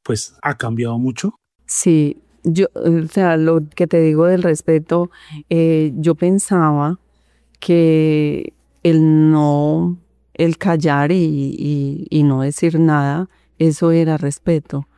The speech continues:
Speaker 2: Pero realmente el respeto es comprender la persona en sí desde, desde el inicio de su vida.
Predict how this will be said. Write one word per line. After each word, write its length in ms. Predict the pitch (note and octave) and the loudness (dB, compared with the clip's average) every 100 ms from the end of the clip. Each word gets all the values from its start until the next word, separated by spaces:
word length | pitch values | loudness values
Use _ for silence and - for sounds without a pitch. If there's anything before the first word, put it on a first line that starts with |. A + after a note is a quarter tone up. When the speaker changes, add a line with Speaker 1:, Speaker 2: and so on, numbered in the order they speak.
| _ _ _ | _ _ _
Speaker 2:
Pero 220 | - E3 | 0 2
realmente 600 | E3 D#3+ D#3 D#3+ F3+ F3 | 2 2 4 4 2 2
el 80 | F#3+ | 0
respeto 540 | D#3+ D3+ - D3 - F3 | 0 -2 -2 -2 0 0
es 180 | E3+ | 0
comprender 560 | - F3 D#3+ D3+ C#3+ D3 | 0 -2 2 2 2 0
la 120 | D3 | 0
persona 600 | E3 E3 C#3 D3 C#3+ D#3+ D#3 | 0 -2 -2 -2 0 2 0
en 160 | C#3+ | -2
sí 320 | - - F3+ - _ _ _ _ _ _ | -4 -4 -4 -4 _ _ _ _ _ _
desde, 920 | - D3+ D#3+ C#3+ D#3+ D#3 D3 D3 D3 D3 | -2 2 2 2 2 2 2 0 -2 -2
desde 260 | C#3+ D#3 D#3 | 0 0 2
el 120 | D#3 | 4
inicio 440 | D3+ C#3+ C#3 E3+ | 4 4 0 0
de 100 | F3 | -2
su 200 | - C#3+ | 0 -2
vida. 440 | D3 D#3+ C3+ D3 | 0 0 -2 -6